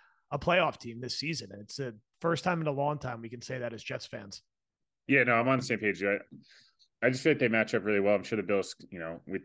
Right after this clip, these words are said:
Speaker 2: Nate talked about it last night, how the Bills feel like tight end wise, they match up really well with the Jets and, um, you know, a couple other different matchups there. I feel like this is a game that it means a lot. I, I said it,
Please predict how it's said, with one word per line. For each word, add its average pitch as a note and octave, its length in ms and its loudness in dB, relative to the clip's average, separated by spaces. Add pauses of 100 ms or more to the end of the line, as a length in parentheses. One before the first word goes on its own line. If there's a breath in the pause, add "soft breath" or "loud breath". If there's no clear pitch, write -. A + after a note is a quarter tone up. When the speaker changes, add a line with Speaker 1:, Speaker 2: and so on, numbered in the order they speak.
Speaker 2:
Nate F#2 240 -4
talked F#2 220 -4
about F2+ 140 0
it - 20 0
last F2 180 -2
night, A2+ 100 2
how G#2 60 2
the F2+ 80 -2
Bills F2 220 -2
feel G2 140 0
like E2+ 120 -2
tight F#2+ 160 0
end F2 180 0
wise, E2+ 280 -2
they F2+ 80 -2
match E2 260 -8
up - 80 -18
really E2 140 -4
well D#2 100 -4
with D2+ 100 -10
the - 60 -12
Jets C3 420 6
and, F2 180 -4 (580 loud breath)
um, E2+ 480 2
you F#2+ 80 -4
know, F#2 60 -4
a - 20 -6
couple G2+ 260 2
other F#2+ 120 4
different F#2 280 -2
matchups F2+ 380 0
there. F#2 400 2 (960)
I G#2+ 60 2
feel A#2+ 160 4
like A2+ 80 0
this A2 100 2
is G2 80 -2
a G2+ 60 0
game F#2 340 -2
that F2+ 220 0 (760)
it G2 120 0
means G#2 300 2
a F#2 40 -4
lot. F#2 380 4
I, F2 280 0
I F2+ 80 2 (400)
said G#2+ 220 0
it, G2 140 2